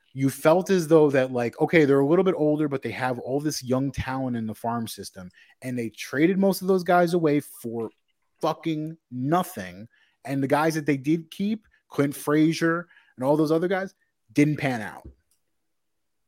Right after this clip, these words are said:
So now here we are. So now here we are at this point where what do you do? Because ultimately, even if they fire Boone, they're just gonna, they, they have an analytic system,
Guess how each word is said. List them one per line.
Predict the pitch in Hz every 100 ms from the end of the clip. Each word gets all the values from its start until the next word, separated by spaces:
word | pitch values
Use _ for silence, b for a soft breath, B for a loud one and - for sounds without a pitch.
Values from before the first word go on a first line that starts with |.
| _ _ _ _
So | 135
now | 147 165
here | 175 202
we | 202
are. | 226 190 104 165 _ _ _ _ _ _ _ _ _ _ _ _ _ -
So | 151
now | 175 175
here | 202
we | 208 202
are | 254
at | 190
this | 127 120
point | - 95 95 135 _ _ _ _ _ _ _ _ - - _ _
where | 123 165 170
what | 160
do | 208
you | 202
do? | 180 269 - - _ -
Because | 147 185 185
ultimately, | 165 196 277 262 208 170
even | 170 160 214 269
if | 247
they | 233
fire | - 208 202
Boone, | 165 226 135
they're | 127
just | 120 151 -
gonna, | 208 196
they, | 143 151
they | 147 202
have | 220 233
an | 214
analytic | 143 170 180 156 151
system, | - 120 - 90 165